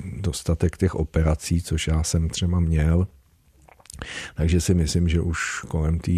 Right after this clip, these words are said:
čtyřicítky, po té čtyřicítce už ten chirurg má zkušenosti, má, eh, ví, co si může dovolit, co si nemůže dovolit, takže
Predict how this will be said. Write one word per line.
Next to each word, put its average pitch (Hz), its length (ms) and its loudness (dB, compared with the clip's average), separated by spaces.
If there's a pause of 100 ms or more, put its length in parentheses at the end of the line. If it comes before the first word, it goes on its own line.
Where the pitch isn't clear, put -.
(180)
čtyřicítky, - 760 -4
po 87 160 -8
té 90 140 -2
čtyřicítce - 680 -8
už 71 160 -6
ten 87 160 -8
chirurg 73 460 -6 (120)
má 78 260 -2
zkušenosti, - 880 -6
má, 73 280 -4 (1500)
eh, 73 140 -4
ví, 90 240 4
co 78 160 0
si 95 120 0
může 85 280 2
dovolit, 80 400 0
co 80 100 -10
si 87 160 -4
nemůže 76 440 -2
dovolit, 80 500 0
takže 80 300 -2